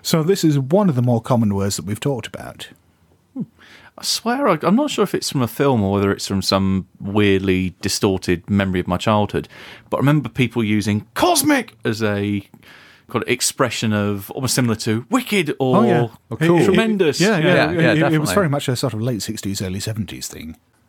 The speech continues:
Speaker 1: But anyway, let's take a look at how Lovecraft used the word cosmic in his works.
Speaker 3: From At the Mountains of Madness. Myth or otherwise, the sculptures told of the coming of those star-headed things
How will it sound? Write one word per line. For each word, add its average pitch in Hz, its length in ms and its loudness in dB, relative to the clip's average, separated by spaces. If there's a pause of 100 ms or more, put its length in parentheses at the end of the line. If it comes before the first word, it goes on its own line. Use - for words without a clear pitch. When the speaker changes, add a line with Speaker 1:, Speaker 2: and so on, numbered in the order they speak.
(200)
Speaker 1:
But 240 120 4
anyway, 151 440 2
let's 233 200 2
take 254 200 0
a - 20 2
look 220 160 2
at 160 80 2
how 160 180 0
Lovecraft 151 600 0
used 190 340 2
the 156 40 2
word 143 260 2
cosmic 135 480 -2
in 131 240 -2
his 117 260 -4
works. 76 460 -12 (880)
Speaker 3:
From 101 320 0
At 117 220 -2
the 117 100 0
Mountains 120 580 2
of 123 140 -2
Madness. 92 760 -2 (1200)
Myth 120 340 2
or 80 220 0
otherwise, 67 680 -2 (240)
the - 100 -4
sculptures 123 720 0
told 117 360 2
of - 120 -2
the 85 120 -2
coming 120 360 0
of 92 140 -4
those 82 280 0
star-headed 92 1000 0
things 71 760 -2